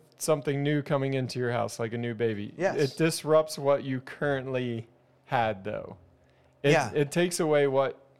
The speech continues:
Speaker 1: the stability that you may have had, so, like, a new house and all of that.
Speaker 2: Yeah.
Speaker 1: Like, I was just thinking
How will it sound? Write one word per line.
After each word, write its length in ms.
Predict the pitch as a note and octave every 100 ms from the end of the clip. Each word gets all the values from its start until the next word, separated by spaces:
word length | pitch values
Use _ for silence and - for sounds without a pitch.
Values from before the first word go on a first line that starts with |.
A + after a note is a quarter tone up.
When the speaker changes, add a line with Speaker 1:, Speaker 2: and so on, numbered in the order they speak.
| _
Speaker 1:
the 180 | B2+ C3+
stability 640 | B2 - B2 C#3 E3 D#3 D3+
that 160 | D3
you 80 | C#3
may 140 | C#3+
have 100 | C#3
had, 240 | D3 C#3 C3+
so, 200 | B2+ B2
like, 220 | A#2+ A2+
a 80 | A#2
new 220 | B2 B2+
house 440 | B2+ A#2+ A#2+ -
and 120 | B2 A#2
all 180 | A#2 A2+
of 80 |
that. 300 | A2+ A2+ A2+ -
Speaker 2:
Yeah. 220 | A#3 B2 - -
Speaker 1:
Like, 240 | B2+ A#2+ - - - B2+
I 100 | C#3+
was 140 | B2
just 180 | A#2+ -
thinking 380 | B2 A#2 A#2